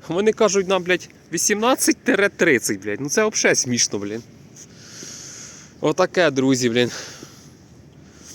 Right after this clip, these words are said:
Зато продавати вони мали б її за дев'яносто, блін. В ітозі оцінили наш апарат, вони, в принципі, не те, що їм на руку, блін, да? А на майбутніх років п'ять, навірно, життя.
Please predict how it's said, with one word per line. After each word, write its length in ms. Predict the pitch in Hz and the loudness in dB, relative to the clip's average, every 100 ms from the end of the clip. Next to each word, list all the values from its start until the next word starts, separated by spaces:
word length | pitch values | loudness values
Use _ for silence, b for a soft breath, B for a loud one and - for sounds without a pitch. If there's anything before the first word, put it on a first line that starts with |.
| B B B | B B B
Зато 260 | 131 156 | -4 -2
продавати 520 | 175 156 135 196 233 208 | 0 2 4 4 4 2
вони 240 | 190 196 | 4 4
мали 320 | 180 180 180 | 4 4 4
б 20 | |
її 100 | 165 | 2
за 140 | 151 143 | -2 2
дев'яносто, 540 | 156 147 123 107 - | 6 8 6 4 0
блін. 280 | 95 101 95 B B B B B B - - - - - - - - - - - | -2 -2 -4 B B B B B B -20 -20 -20 -20 -20 -20 -20 -20 -20 -16 -12
В 40 | |
ітозі 340 | 120 165 156 | -2 2 2
оцінили 520 | - 143 156 156 165 151 | 2 0 0 -2 -2 0
наш 200 | 151 151 | -2 -2
апарат, 380 | 139 151 160 | -4 -2 -2
вони, 200 | 147 147 | -2 -4
в 20 | 143 | -2
принципі, 480 | 151 143 - 135 135 B B B B - - - - - B B B B B B - | -2 -4 -2 -4 -4 B B B B -20 -20 -20 -20 -20 B B B B B B -8
не 80 | 117 | 0
те, 160 | 214 | 2
що 140 | 233 180 | 2 2
їм 160 | 151 | 4
на 120 | 127 | 6
руку, 320 | 127 135 117 107 | 6 6 4 2
блін, 180 | 107 | 2
да? 220 | 104 151 175 - - - 202 - 98 - 214 - - - B B B B B B B B B - | 4 2 2 -6 -20 -16 -14 -12 -14 -16 -20 -20 -18 -6 B B B B B B B B B -6
А 60 | |
на 100 | 127 | 0
майбутніх 480 | 135 143 156 190 175 | 6 6 4 0 4
років 300 | 170 170 170 | 4 4 0
п'ять, 340 | 147 147 120 117 | 2 4 4 2
навірно, 340 | 117 113 110 | 0 2 0
життя. 380 | 113 - 110 | -4 -2 0